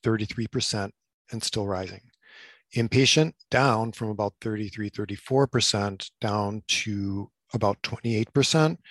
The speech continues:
And the remainder, hospital outpatient, has gone down from about forty-two to about forty. So small declines, but generally more and more volume in the ambulatory surgery centers.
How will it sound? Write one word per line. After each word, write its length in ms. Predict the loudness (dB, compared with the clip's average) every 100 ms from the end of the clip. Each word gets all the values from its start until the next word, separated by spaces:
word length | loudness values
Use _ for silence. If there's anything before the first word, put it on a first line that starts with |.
| -20 -20 -20 _ _ -2
And 500 | 0 2 -2 -4 -4
the 60 |
remainder, 720 | -2 0 2 2 2 0 -2 -8 -18 -18 _ _ _ _ -16
hospital 500 | -8 -6 -4 -4 -4
outpatient, 600 | -4 -4 -4 -4 -4 -6
has 140 | -10 -8
gone 240 | -6 -2
down 260 | 0 0 -4
from 220 | -6 -4
about 240 | -4 -6
forty-two 720 | -2 0 0 -2 -2 -2 -4 -4
to 80 | 0
about 180 | 0 0 0
forty. 400 | 2 2 0 -8
So 300 | -2 0 0 _ _
small 400 | -6 -2 0 0
declines, 500 | 0 -4 -4 -4 -4
but 160 | -8 -8 _ _ _ -6
generally 480 | 0 2 2 0 -2
more 420 | -6 -6 -4 -4
and 140 | -4 -2
more 180 | -2
volume 560 | -2 -2 -4 -6 -12 -14 -16 -18 -16 -6
in 80 | -2
the 140 | 2
ambulatory 440 | 2 0 0 0 0
surgery 400 | 0 0 0 -2
centers. 460 | -4 -6 -8 -8